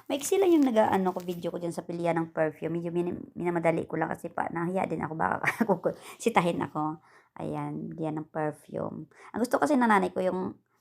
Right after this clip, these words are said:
ayan, yung sand-, yung shoes design yung lagayan. Pang-design kasi ng bahay. Ayan, tapos na kami doon sa isang store. Ito, pangalawang store na naman kami <laughs> ng pa-,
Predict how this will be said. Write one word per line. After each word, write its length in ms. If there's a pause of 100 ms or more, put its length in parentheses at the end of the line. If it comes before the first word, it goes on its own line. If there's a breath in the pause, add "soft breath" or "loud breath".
(100)
ayan, 160
yung 80
sand-, 480
yung 560
shoes 320
design 400
yung 160
lagayan. 720
Pang-design 400
kasi 160
ng 160
bahay. 160 (320 loud breath)
Ayan, 80
tapos 320
na 40
kami 200
doon 400
sa 80
isang 320
store. 480
Ito, 80
pangalawang 400
store 240
na 80
naman 160
kami 260
<laughs> 60
ng 160
pa-, 120